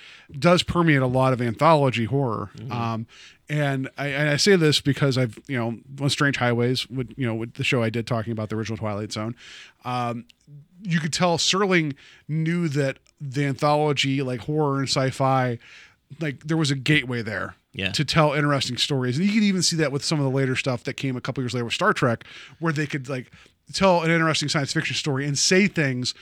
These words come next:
Speaker 1: without directly saying them.
Speaker 2: Mm-hmm.
Speaker 1: So I think that, that there's a history there of,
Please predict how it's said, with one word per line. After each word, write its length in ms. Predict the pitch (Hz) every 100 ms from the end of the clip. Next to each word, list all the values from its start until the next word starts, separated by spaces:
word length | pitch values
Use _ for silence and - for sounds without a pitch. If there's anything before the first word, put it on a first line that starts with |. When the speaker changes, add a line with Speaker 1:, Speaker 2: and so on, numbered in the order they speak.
| -
Speaker 1:
without 280 | 165 165 151
directly 400 | 131 147 139 135
saying 440 | 131 - 139 120 98
them. 220 | 78 85 _
Speaker 2:
Mm-hmm. 260 | 117 107 98
Speaker 1:
So 280 | - - 175
I 100 | 160
think 380 | - 190 202 -
that, 220 | 165 147 _ - _ -
that 300 | 147 165 - -
there's 360 | 147 160 160
a 100 | 147
history 460 | 123 185 - - 143
there 320 | 139 135 135 131
of, 340 | 127 127 -